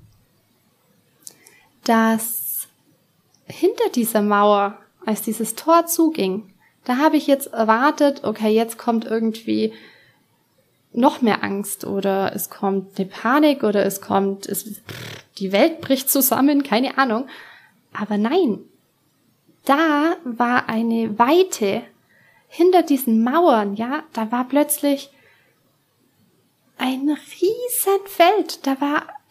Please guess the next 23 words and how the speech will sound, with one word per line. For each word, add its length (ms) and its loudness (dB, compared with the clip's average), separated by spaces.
Sonnenschein, 760 2
da 140 0
war 140 2
Licht, 540 0
da 120 0
war 180 2
einfach 420 -6
nur 360 0
pure 500 6
Weite. 440 -2
Und 280 -2
für 120 -4
mich 220 0
war 240 2
auch 80 2
so 160 0
das 160 -4
Bild, 380 2
diese 480 0
Stadt, 460 -4
<laughs> 300 0
diesen 220 4
Stadtmauern, 720 2